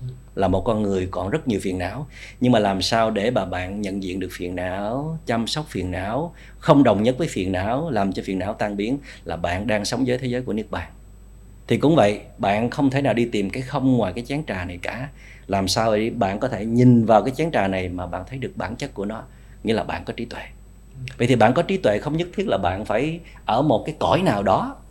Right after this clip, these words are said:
Speaker 2: hay là bạn trở thành một bậc siêu phàm nào đó.
Speaker 1: Dạ.
Speaker 2: Bạn cứ là một người bình thường. Nhưng, à, cũng không hẳn là người bình thường, mà là một người tỉnh thức. Để rồi trước mọi hiện tượng diễn ra, bạn đều hoài nghi đặt câu hỏi là tiền có phải thật sự là quá quan trọng vậy không?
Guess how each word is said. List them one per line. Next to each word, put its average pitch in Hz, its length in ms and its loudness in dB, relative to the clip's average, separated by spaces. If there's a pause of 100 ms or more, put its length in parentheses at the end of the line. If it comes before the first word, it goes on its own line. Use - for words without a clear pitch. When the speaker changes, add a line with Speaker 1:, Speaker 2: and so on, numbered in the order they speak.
(320)
Speaker 2:
hay 127 120 4
là 107 80 6
bạn 98 240 0
trở 117 120 0
thành 113 160 -2
một 98 140 -2
bậc 98 160 -4
siêu 165 220 4
phàm 101 240 2
nào 95 140 0
đó. 120 280 -2 (100)
Speaker 1:
Dạ. 98 180 -14
Speaker 2:
Bạn 101 240 0
cứ 196 140 0
là 240 100 4
một 95 160 0
người 98 140 0
bình 90 180 0
thường. 87 280 -2 (500)
Nhưng, 135 260 10
à, 127 360 4 (140)
cũng 143 120 -2
không 151 140 2
hẳn 120 200 0
là 139 80 0
người 98 180 0
bình 85 240 -4
thường, 87 300 -4
mà 90 100 -2
là 92 100 -2
một 87 180 -6
người 87 160 -4
tỉnh - 240 -6
thức. 151 160 -6 (600)
Để 117 140 4
rồi 95 400 4 (300)
trước 254 240 2
mọi 98 180 0
hiện 98 160 -2
tượng 95 240 -4
diễn 107 180 0
ra, 113 280 0
bạn 104 260 -4
đều 95 160 -2
hoài 95 240 -4
nghi 110 200 -4
đặt 104 180 -8
câu 117 100 -4
hỏi 101 220 -2
là 101 220 -2 (360)
tiền 120 240 6
có 143 80 0
phải 143 100 -2
thật 127 160 -4
sự 123 100 0
là 117 80 2
quá 127 180 4
quan 160 200 2
trọng 120 240 0
vậy 120 120 2
không? 143 340 0